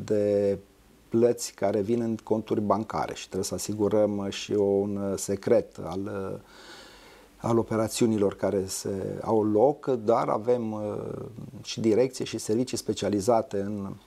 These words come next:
noi numim comerțul electronic, tot ce înseamnă, tot ce se întâmplă în partea aceasta de mediu online, care oamenii urmăresc și sunt specializați pe diverse categorii. Și avem și oameni specializați care urmăresc aceste piețe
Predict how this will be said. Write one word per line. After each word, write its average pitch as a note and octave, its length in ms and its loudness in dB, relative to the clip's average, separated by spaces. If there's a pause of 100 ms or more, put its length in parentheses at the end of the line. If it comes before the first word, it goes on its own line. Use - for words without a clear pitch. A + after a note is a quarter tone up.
noi A#2 120 -4
numim A2+ 220 0
comerțul G#2 460 0
electronic, A#2+ 540 2
tot G#2 160 -6
ce - 80 -12
înseamnă, F#2 440 -6
tot F#2 160 -8
ce - 100 -12
se - 120 -8
întâmplă G2 340 -4
în F#2 160 -6
partea F2+ 300 -4
aceasta F2 460 -6
de F#2 340 -8 (240)
mediu G2+ 340 0
online, F#2 560 0
care C#2 260 0
oamenii F#2+ 420 -2
urmăresc - 460 -2
și - 100 -14
sunt - 180 -10
specializați G#2+ 640 -2
pe G2+ 120 -2
diverse G2+ 720 -2
categorii. G2+ 520 -4
Și - 100 -16
avem A#2+ 180 0
și - 140 -4
oameni A#2 200 0
specializați G2+ 640 -2
care G2+ 180 0
urmăresc G2+ 560 0
aceste - 380 -8
piețe - 600 -4